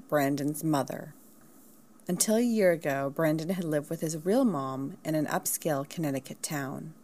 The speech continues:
He lived a life of East Coast liberalism and progressive permissiveness, with predictable results.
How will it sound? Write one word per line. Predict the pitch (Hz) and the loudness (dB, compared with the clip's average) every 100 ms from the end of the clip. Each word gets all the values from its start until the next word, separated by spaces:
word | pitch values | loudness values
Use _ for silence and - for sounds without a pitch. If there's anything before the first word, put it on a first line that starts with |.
| - - - - - - - | -20 -20 -20 -16 -14 -14 2
He | 262 | 4
lived | 294 330 294 | 6 4 2
a | 330 | 4
life | 208 185 - | 4 2 0
of | 175 - | -2 2
East | 185 185 - | 2 2 4
Coast | 180 175 156 | 2 2 2
liberalism | 156 151 156 151 156 160 156 170 | 0 4 4 4 2 0 0 -2
and | 165 175 | -4 -6
progressive | 160 165 165 - 175 - | 0 0 0 0 -2 -2
permissiveness, | 220 196 165 - 147 151 143 - - - - - - - | 2 2 2 0 -2 -2 -2 -2 0 -2 -6 -12 -16 -6
with | 247 | 0
predictable | 339 330 330 - 302 302 | 4 4 2 0 2 4
results. | 302 185 147 - - - | 4 4 4 2 -2 -2